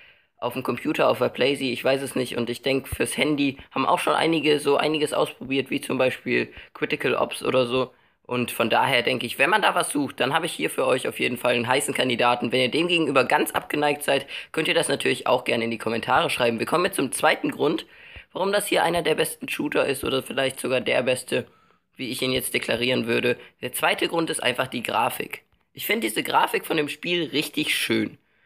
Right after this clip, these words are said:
Sieht hier einfach richtig gut aus, sieht, es sieht farbenfroh aus, es ist gar nicht mal so realitätsnah, aber das muss ja auch nicht sein. Ich find diese Spiele, die so unnormal realitätsnah sind, die Shooter, die machen das Ganze viel düsterer. Das hier ist eher so ein bisschen spaßiger,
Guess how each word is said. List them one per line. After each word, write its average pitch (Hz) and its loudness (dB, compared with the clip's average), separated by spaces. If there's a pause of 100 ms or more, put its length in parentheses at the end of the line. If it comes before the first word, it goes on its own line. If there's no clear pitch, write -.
(180)
Sieht - -6
hier - 4
einfach 180 0
richtig - -2
gut 220 -2
aus, 202 4
sieht, - -4
es 143 -4
sieht 143 0
farbenfroh - 0
aus, 170 4
es 160 -16
ist - -8 (560)
gar 190 -4
nicht 196 -4
mal 175 0
so 160 0
realitätsnah, 156 2
aber 170 4
das 165 0
muss - -2
ja - 4
auch 175 0
nicht 180 -2
sein. 175 4
Ich 160 0
find - -4
diese 175 -2
Spiele, 175 0
die - 2
so - 0
unnormal 202 4
realitätsnah 170 2
sind, 147 0
die 139 0 (260)
Shooter, 160 2
die 147 4
machen 170 4
das 170 2
Ganze 180 2
viel 185 2
düsterer. 185 2
Das 175 2
hier 190 2
ist - -4
eher 180 4
so 170 0
ein 151 2
bisschen - 0
spaßiger, - 2